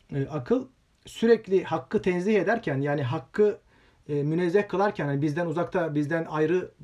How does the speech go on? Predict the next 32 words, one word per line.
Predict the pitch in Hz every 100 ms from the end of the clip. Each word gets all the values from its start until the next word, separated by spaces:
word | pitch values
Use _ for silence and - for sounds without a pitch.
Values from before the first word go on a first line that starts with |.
| 143
ba-, | - - 143 -
tam | 175 202 175
bağımsız, | 175 170 185 147
tam, | 185 190 185 - - - -
e, | 147 143 139 135 135 - 151 139
üstte, | 185 131 -
yüksekte, | 165 147 185 170 - 170 -
e, | 139 135
bizimle | 143 170 185
hiçbir | - 170
bağlantısı | 151 147 165 170 190
olmayan | 180 175 151
bir | 143
varlık | 147 139 131
olarak | 127 123
tasarlıyor | 123 120 120 120 127
akıl. | 180
Münezzeh, | 165 147 139 151 190
yani, | 143 139 127 - - -
e, | 143 139 139 131 -
tenzih | 160 160 175
ediyor, | 127 131 247 262 _ _
o-, | 151 156 151
olumsuzluyor | 156 165 - 147 180 139
yani. | 123 123 220 247 _ _ _ - - - - - _ _ -
E, | 139
öte | 139 -
yandan | 247 269 214
hayal | 180 208 233
gücü, | 190 151 269
hayal | - 151 170
gücümüz | 160 135 247 -